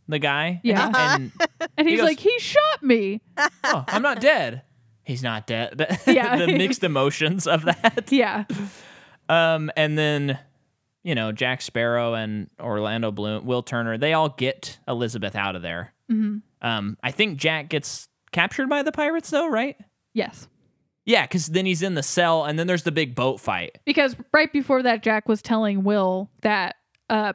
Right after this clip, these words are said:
Speaker 2: pirate code is you just leave people behind.
Speaker 1: Yeah.
Speaker 3: Mm-hmm.
Speaker 2: Like, you don't wait for everyone. And so that's when Will's like, "Well, no one's really a hero then if you're a pirate, huh?" And that's what Will has to do with Jack. Pirate code. He just
Speaker 1: Yeah.
Speaker 2: left
Speaker 3: Uh-huh.
Speaker 2: him. Um, yeah, so then there's the big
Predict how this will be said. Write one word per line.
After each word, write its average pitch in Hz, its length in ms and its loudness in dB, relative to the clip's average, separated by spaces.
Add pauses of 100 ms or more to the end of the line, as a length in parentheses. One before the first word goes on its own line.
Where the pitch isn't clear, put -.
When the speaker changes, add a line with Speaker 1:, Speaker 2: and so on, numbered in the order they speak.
Speaker 2:
pirate 269 340 2
code 220 200 2
is 202 260 -4
you 233 100 -2
just 233 160 -2
leave 214 340 0
people 196 220 0
behind. 190 640 -8
Speaker 1:
Yeah. 254 220 0
Speaker 3:
Mm-hmm. 214 180 -8
Speaker 2:
Like, 220 180 2
you 233 120 2
don't 220 240 2
wait 202 260 2
for 202 120 -4
everyone. 196 320 0
And 208 140 -4
so 220 120 0
that's 202 300 -2
when 196 100 0
Will's 190 200 0
like, 180 200 -2
"Well, 202 160 2
no 196 180 0
one's 196 220 -2
really 190 200 -2
a 175 40 -6
hero 226 340 -2
then 165 180 -8
if 151 120 -10
you're - 100 -4
a - 40 -10
pirate, 202 420 -4
huh?" - 320 -4 (260)
And 220 120 -2
that's 214 160 -2
what 208 100 -2
Will 196 220 0
has 208 380 -4
to 190 60 -2
do 185 180 0
with - 120 -10
Jack. - 420 -2
Pirate 208 360 0
code. - 340 -8
He 226 140 0
just 196 160 4
Speaker 1:
Yeah. - 40 -2
Speaker 2:
left 175 280 -8
Speaker 3:
Uh-huh. - 40 -4
Speaker 2:
him. 233 180 -8 (840)
Um, 220 440 0 (280)
yeah, 262 120 6
so 262 120 0
then 269 180 2
there's 262 200 2
the 226 100 4
big 214 340 0